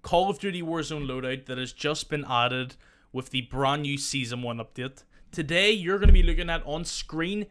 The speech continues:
the Gallo S A twelve shotgun. Guys, when I tell you this thing is broken, with these attachments, this thing is almost fully auto, all right?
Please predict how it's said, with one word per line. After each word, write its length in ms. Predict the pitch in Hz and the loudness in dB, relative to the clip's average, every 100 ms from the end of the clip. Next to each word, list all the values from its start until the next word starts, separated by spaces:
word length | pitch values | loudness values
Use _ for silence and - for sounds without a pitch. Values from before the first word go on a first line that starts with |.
| - | -10
the 200 | 123 160 | -4 -4
Gallo 640 | 131 147 147 170 190 202 - - | -4 0 2 2 0 0 -4 -6
S 320 | 160 180 196 - | -2 0 -2 -6
A 220 | 147 156 151 | -4 -2 -4
twelve 760 | - - 139 139 143 147 139 - | -6 -8 -2 -2 0 -2 -6 -14
shotgun. 640 | - - 120 113 - 127 131 - - - | -14 -6 -4 -4 -6 -8 -8 -16 -16 -4
Guys, 380 | 139 135 - - - _ _ - - - | -2 -2 -8 -16 -20 _ _ -18 -14 -6
when 160 | 139 | 0
I 80 | 165 | 0
tell 260 | 165 165 156 | 2 2 2
you 100 | 156 | 2
this 200 | 151 - | 0 0
thing 160 | 151 | -2
is 120 | 143 | -2
broken, 560 | 135 143 147 185 196 185 - _ _ - | -2 2 2 4 0 -2 -12 _ _ -8
with 180 | 135 135 | -6 0
these 200 | 156 170 | 0 0
attachments, 580 | 202 - 180 - 226 - | -4 -2 -2 -2 -6 -4
this 200 | 156 - | -4 -4
thing 200 | 165 156 | -4 -4
is 140 | 135 - - | -6 -8 -2
almost 680 | 143 156 170 180 185 - - | 2 4 2 0 -4 -6 -12
fully 500 | - - 156 156 151 | -12 -4 0 0 -2
auto, 440 | 117 117 135 139 - - | -4 -6 -6 -8 -12 -14
all 80 | 123 | -4
right? 220 | 143 | -4